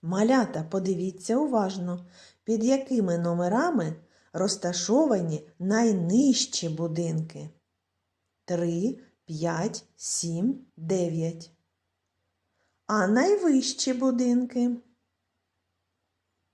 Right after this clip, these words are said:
Так, два, шість,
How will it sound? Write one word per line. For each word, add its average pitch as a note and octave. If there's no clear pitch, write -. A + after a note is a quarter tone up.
Так, E3+
два, E3+
шість, -